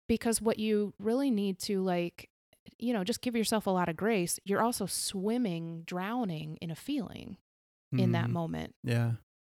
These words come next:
Speaker 1: So the feeling of bringing yourself back or making any kind of a shift with a thought is that really what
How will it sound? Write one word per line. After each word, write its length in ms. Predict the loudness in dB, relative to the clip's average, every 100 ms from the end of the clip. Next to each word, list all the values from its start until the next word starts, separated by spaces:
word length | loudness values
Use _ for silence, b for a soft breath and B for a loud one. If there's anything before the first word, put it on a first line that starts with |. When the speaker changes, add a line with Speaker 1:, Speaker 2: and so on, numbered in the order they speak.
| _
Speaker 1:
So 440 | -2 4 4 2 -2 _ _ _ -2
the 160 | -2
feeling 720 | 0 0 0 2 0 0 -4 -8 -4
of 240 | -4 -4 -2
bringing 320 | 0 0 0
yourself 520 | 0 -2 -2 -2 -4 -4
back 520 | 0 0 -2 -8 -20 _ _ -20 _ 0
or 140 | 2
making 400 | 4 4 2 -2
any 140 | 0 -2
kind 240 | -2 -2
of 80 | -2
a 40 | -2
shift 360 | 0 -2 -2
with 160 | -4 -4
a 60 | -4
thought 520 | -2 0 2 0 -4 _ _ _ _ _ _ _ _ 2
is 220 | 4 4
that 320 | 4 2 0 _ _ _ _
really 340 | 0 2 4 2
what 420 | 4 4 2